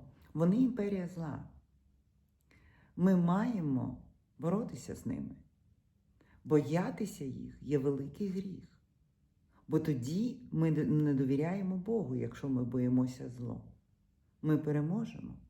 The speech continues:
з нами Бог. Насправді це дуже змінило американську політику. І, як ми знаємо, за кілька років призвело до падіння цієї самої імперії зла.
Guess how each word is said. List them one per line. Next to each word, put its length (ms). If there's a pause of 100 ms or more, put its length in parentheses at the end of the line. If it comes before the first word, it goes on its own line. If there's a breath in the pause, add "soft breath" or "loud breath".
(100)
з 20
нами 300
Бог. 260 (1500)
Насправді 560
це 420
дуже 180
змінило 500
американську 640
політику. 600 (600 loud breath)
І, 100
як 240
ми 100
знаємо, 440
за 120
кілька 380
років 360
призвело 540
до 340 (360)
падіння 560
цієї 340
самої 400
імперії 400
зла. 240